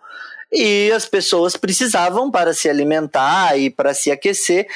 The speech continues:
precisava de, de madeira. Então, por costume, sempre buscaram,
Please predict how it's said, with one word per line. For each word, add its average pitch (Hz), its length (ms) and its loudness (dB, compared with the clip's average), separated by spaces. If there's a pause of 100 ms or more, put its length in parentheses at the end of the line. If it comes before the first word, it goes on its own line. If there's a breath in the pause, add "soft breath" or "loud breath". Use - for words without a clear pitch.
(140 loud breath)
precisava 220 600 0
de, 226 600 0
de 190 200 0
madeira. 214 580 2
Então, 175 240 -2
por 277 340 0
costume, 233 800 0 (340 loud breath)
sempre 190 640 0
buscaram, 202 880 0